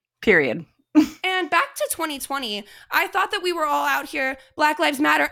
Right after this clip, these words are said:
Speaker 2: I'm gonna do the work, I'm gonna unlearn. Where is that? Fucking prove it. Now is your chance. Like, I am shocked to see the amount of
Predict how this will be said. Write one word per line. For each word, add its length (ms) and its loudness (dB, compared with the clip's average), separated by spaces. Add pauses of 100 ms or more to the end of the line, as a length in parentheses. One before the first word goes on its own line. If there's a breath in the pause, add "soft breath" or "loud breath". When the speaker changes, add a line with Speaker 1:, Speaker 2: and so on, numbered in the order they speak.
Speaker 2:
I'm 220 2
gonna 180 -2
do 160 -2
the 100 -4
work, 360 -2
I'm 200 2
gonna 240 -4
unlearn. 520 -4
Where 160 0
is 180 -2
that? 200 -6 (220)
Fucking 300 -2
prove 240 -6
it. 140 -8 (180 soft breath)
Now 240 2
is 240 -2
your 140 -2
chance. 640 -4 (320)
Like, 260 0 (180)
I 160 2
am 180 -2 (160)
shocked 600 -2
to 80 -12
see 160 -8
the 100 -6
amount 260 -4
of 100 -6